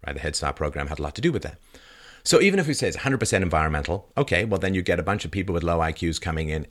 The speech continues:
and they're raising their children. Will low I Q parents give their children the kind of intellectual stimulation that is gonna make a big difference in I Q, if that can even be figured out, which it hasn't been as yet?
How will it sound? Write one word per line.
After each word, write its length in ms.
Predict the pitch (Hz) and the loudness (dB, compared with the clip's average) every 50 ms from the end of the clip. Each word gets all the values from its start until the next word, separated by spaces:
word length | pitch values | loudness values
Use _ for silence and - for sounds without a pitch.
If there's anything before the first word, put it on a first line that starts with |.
| - - | -12 -6
and 160 | - 101 101 98 | -4 -2 2 4
they're 140 | 101 98 | 2 4
raising 300 | 92 92 92 95 104 104 | 4 4 2 2 0 0
their 120 | 104 104 98 | -2 -2 -2
children. 360 | - 180 208 185 - - - - - - - | -2 -2 -2 -4 -6 -10 -16 -18 -20 -18 -6
Will 140 | - 95 92 | -2 0 2
low 180 | 87 85 87 87 | 2 2 2 2
I 100 | 87 87 | 2 0
Q 200 | - - 92 - | 0 -2 -4 -2
parents 360 | - 85 78 80 82 80 - | -2 -2 -2 -2 -4 -4 -6
give 220 | - - 80 78 | -4 -4 -6 -4
their 140 | - 78 76 | -4 -6 -6
children 320 | - - 80 76 - 76 71 | -4 -2 -4 -2 -2 -4 -4
the 60 | 76 | -6
kind 260 | - - 69 73 80 | -4 -4 -4 -2 -2
of 80 | 92 98 | 0 0
intellectual 420 | 113 110 120 117 120 113 - 123 | -2 -2 -2 -4 -4 -4 -4 -6
stimulation 640 | 113 - - 123 123 113 110 113 117 113 - - 110 | -6 -4 -4 -4 -4 -2 -2 -4 -4 -4 -4 -4 -2
that 100 | 92 78 | -2 -2
is 80 | 76 76 | -2 -4
gonna 120 | 73 69 | -6 -6
make 160 | 69 67 67 | -6 -6 -6
a 60 | - - | -4 -2
big 160 | - 98 - | -2 -2 -2
difference 320 | 104 95 - 101 90 - | -2 -4 -4 -4 -6 -6
in 80 | 87 87 | -6 -6
I 100 | 85 82 | -6 -6
Q, 220 | - - 87 85 | -4 -2 -2 -2
if 200 | 76 - 80 - - | -2 -4 -6 -4 -4
that 180 | 76 76 - | -4 -4 -4
can 100 | - 80 | -6 -4
even 240 | 65 87 76 - 73 | -4 -4 -4 -4 -4
be 100 | 71 73 | -6 -6
figured 300 | - - 76 78 78 80 | -4 -4 -2 -2 -2 0
out, 220 | 104 123 131 117 - - - - - | 0 -2 -2 -4 -6 -10 -18 -16 -12
which 160 | - 69 - | -12 -6 -6
it 80 | 78 - | -6 0
hasn't 300 | - 113 117 - 120 110 | 2 0 2 2 0 0
been 120 | 113 113 | 0 0
as 140 | 113 104 - | 0 -2 -2
yet? 240 | 110 110 107 - | -2 -2 -2 -4